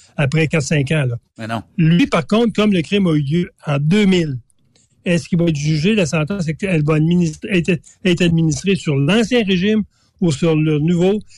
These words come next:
Speaker 1: C'est ce que, c'est la question que je veux poser au procureur de la Couronne, là, dès que je vais avoir deux minutes.
Speaker 2: C'est incroyable d'entendre ça, M. Boisvenu. Puis, euh, ça voudrait dire que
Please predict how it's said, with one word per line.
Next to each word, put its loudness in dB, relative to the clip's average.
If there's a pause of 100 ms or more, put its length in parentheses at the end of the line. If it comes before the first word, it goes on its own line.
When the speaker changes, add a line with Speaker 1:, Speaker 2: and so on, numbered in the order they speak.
(100)
Speaker 1:
C'est -2
ce -8
que, 0
c'est -2
la 0
question -2
que -2
je -2
veux -2
poser -2
au -2
procureur -4
de -2
la -4
Couronne, -4
là, -10 (340)
dès 2
que 0
je 0
vais 0
avoir 0
deux 0
minutes. -2 (100)
Speaker 2:
C'est -20
incroyable -2
d'entendre -4
ça, -6
M. -2 (140)
Boisvenu. -2
Puis, -2 (340)
euh, -2 (100)
ça -6
voudrait -2
dire -2 (120)
que 0